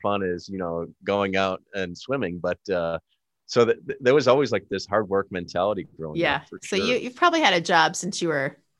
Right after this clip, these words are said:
Speaker 2: five years old, like, similar to my husband.
Speaker 1: Right, right.
Speaker 2: <laughs> Um,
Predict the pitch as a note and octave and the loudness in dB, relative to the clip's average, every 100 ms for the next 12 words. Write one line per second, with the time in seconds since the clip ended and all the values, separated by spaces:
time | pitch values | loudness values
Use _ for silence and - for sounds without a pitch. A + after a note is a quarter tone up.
0 | - E3 D#3+ D#3+ E3+ D#3+ D3 D#3 D#3 - | 2 2 2 -2 0 0 0 -4 -8 -8
1 | F3+ D#3 D3 D3 C3+ D#3+ D3 - F3 G3+ | -6 -4 -4 -4 -6 -6 -6 2 6 6
2 | B3 C#4+ - - - C#4 C4+ B3 C4 - | 8 6 6 4 4 6 6 6 4 4
3 | C4 - _ _ - - B4+ D3 A#3 A3+ | -2 -2 _ _ -6 -2 0 4 8 10
4 | G#3+ G3 | 8 6